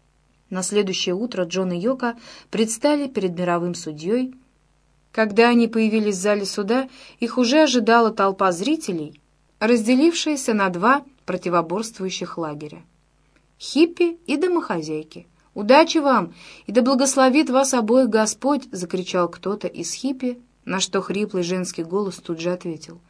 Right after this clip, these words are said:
«Лучше пойди постригись!» Стоя у скамьи обвиняемых, Джон и Йоко являли собой удивительную картину. Леннон был одет в черную униформу военного образца,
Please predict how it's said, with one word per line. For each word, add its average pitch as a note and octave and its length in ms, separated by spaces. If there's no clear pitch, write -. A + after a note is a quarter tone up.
«Лучше A3 360
пойди A3+ 360
постригись!» A3+ 800
Стоя F4 400
у B3 100
скамьи A#3 500
обвиняемых, B3+ 800
Джон G#3 300
и - 120
Йоко A#3 360
являли A#3+ 440
собой A#3+ 400
удивительную G3 760
картину. F3+ 560
Леннон G#3+ 440
был G3+ 140
одет G3+ 320
в - 100
черную G#3+ 480
униформу F#3 600
военного F3+ 520
образца, F3+ 600